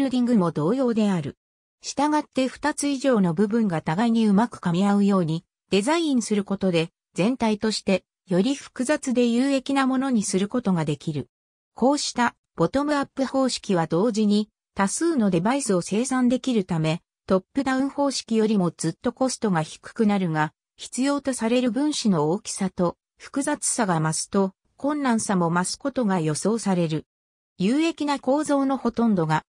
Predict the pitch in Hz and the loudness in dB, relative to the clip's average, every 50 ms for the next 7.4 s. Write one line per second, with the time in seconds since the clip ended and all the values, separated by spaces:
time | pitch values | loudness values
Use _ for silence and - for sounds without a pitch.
0 | _ _ _ _ - - - 262 254 269 262 - - 214 202 196 - - _ _ | _ _ _ _ -10 -6 -6 -2 -2 -2 -4 -2 -4 -2 -2 -2 -2 -4 _ _
1 | _ _ - 185 190 185 - 285 294 311 - - - 269 277 269 269 - - - | _ _ 0 0 0 0 -2 -4 -4 -4 -6 -6 -4 -2 -2 -2 -2 -4 -6 -6
2 | 277 - 277 262 262 247 202 175 160 151 156 156 185 247 285 277 226 202 196 185 | -4 -2 -2 0 2 2 2 2 2 0 0 0 0 -2 0 0 0 2 0 0
3 | 175 - 196 226 302 294 269 - 196 190 170 151 - 160 165 180 180 _ - - | 0 0 0 0 0 0 -2 0 0 0 0 0 -2 -2 -4 -4 -4 _ -8 -4
4 | 175 165 165 - - _ _ _ _ - - - - 214 233 262 262 254 240 - | -2 0 -2 -2 -4 _ _ _ _ -16 -10 -4 0 0 2 2 2 0 0 -2
5 | 233 214 - - 202 196 185 175 151 156 156 - _ _ _ _ _ _ _ _ | -4 -6 -4 -2 -2 0 0 0 -2 -6 -8 -8 _ _ _ _ _ _ _ _
6 | _ - - - 320 320 - - - - 240 269 285 277 262 262 262 247 220 214 | _ -18 -2 0 0 0 0 -4 -2 0 0 0 0 -2 -4 -2 0 0 2 2
7 | 202 180 175 165 151 151 156 | 2 2 0 2 0 0 0